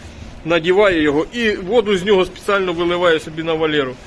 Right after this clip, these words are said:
Заправляється те саме, ну це гідравліка лупанула, заправка з іншої сторони у нього бак».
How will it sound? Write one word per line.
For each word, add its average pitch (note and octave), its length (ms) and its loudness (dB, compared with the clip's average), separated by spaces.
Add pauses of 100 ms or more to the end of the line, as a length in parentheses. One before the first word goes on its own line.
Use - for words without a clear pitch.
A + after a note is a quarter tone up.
(240)
Заправляється G3+ 880 2
те F#3+ 200 -2
саме, C#3+ 340 -2
ну F3+ 120 -4
це G3 180 0
гідравліка F3 580 0
лупанула, C#3+ 540 -4 (420)
заправка E3+ 580 0
з E3+ 120 0
іншої D#3 280 -4
сторони D3+ 480 -2
у C#3 40 -4
нього C#3 340 -8
бак». C#3 180 0